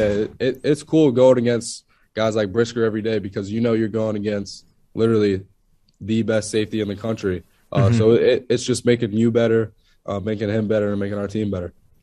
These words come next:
Speaker 2: I wanna ask the same question for another guy that has really risen to the occasion in a lot of games this season, Sean Clifford, the quarterback there at Penn State. How much do you guys hang out on and off the field, and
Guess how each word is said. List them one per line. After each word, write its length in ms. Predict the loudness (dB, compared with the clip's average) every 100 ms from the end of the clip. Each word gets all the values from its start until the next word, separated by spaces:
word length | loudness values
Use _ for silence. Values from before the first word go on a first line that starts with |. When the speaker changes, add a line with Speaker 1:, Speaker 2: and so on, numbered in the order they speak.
| -4
Speaker 2:
I 80 | 0
wanna 160 | 4 4
ask 120 | 2
the 60 | 2
same 220 | 2 4
question 380 | 4 2 0 0
for 500 | 2 4 4 4 2
another 240 | 2 4
guy 160 | 4 4
that 160 | 4 4
has 260 | 2 0
really 240 | 0 2 2
risen 320 | 2 2 0
to 100 | 2
the 140 | 0
occasion 560 | 0 0 2 2 0 0
in 120 | 0
a 60 | 2
lot 240 | 4 4
of 60 | 2
games 280 | 0 -2 -2
this 120 | -2
season, 320 | -2 -2 -2
Sean 320 | 2 4 4
Clifford, 440 | 0 -4 -4 -8 -6
the 80 | -4
quarterback 480 | 0 0 2 2 2
there 220 | 2 4
at 160 | 2
Penn 180 | 2 -2
State. 420 | 0 2 2 2 -2 -2
How 120 | 2
much 200 | 2 0
do 80 | -2
you 140 | 0
guys 240 | 4 4 4
hang 240 | 0 2
out 200 | 4 2
on 200 | 2 2
and 80 | 2
off 160 | 2 0
the 80 |
field, 380 | -2 2 2 2
and 140 | 0